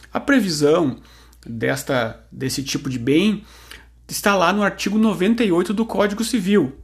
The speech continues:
Apesar de eu estar falando aqui da incidência de um regime de direito público, a previsão legal vai estar lá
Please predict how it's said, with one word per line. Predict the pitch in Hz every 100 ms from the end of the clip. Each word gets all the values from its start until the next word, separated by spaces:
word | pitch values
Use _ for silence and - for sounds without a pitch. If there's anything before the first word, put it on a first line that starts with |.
| _ -
Apesar | 139 135 135 135 147 175
de | 175
eu |
estar | 160 147
falando | 143 143 147
aqui | 139 151 151 147 - - - 127
da | 131
incidência | 135 131 135 143 180 208 143
de | 147
um |
regime | 135 135 127 139
de | 139
direito | 135 139 147
público, | - 143 220 254 151 - - - - _ -
a | 143
previsão | 139 147 135 151
legal | 175 147 147 180 - - _ -
vai | 160
estar | 170 - 220
lá | 196 143 -